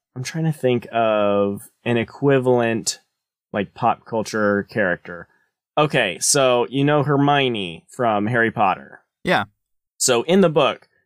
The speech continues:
Speaker 1: she's frequently kinda geeking out about, you know, like, Hogwarts of history and everything, right?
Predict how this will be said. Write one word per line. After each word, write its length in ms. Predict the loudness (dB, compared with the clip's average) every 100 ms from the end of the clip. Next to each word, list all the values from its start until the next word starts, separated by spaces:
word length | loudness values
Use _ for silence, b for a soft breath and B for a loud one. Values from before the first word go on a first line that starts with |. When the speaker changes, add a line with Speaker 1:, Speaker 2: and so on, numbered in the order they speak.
| _
Speaker 1:
she's 440 | -2 4 4 2 -4 _
frequently 500 | -4 0 0 2 2
kinda 300 | 2 0 0
geeking 480 | -2 -6 -2 -2 0
out 340 | 0 -2 -6 -4
about, 600 | -2 2 2 4 2 0 _ _ _ _ _
you 120 | -2
know, 200 | 0 0
like, 160 | -2 -2
Hogwarts 400 | 0 0 2 2
of 60 | 2
history 400 | 2 2 0 0
and 100 | 0
everything, 420 | -2 -4 -8 -8
right? 340 | -2 -2 -2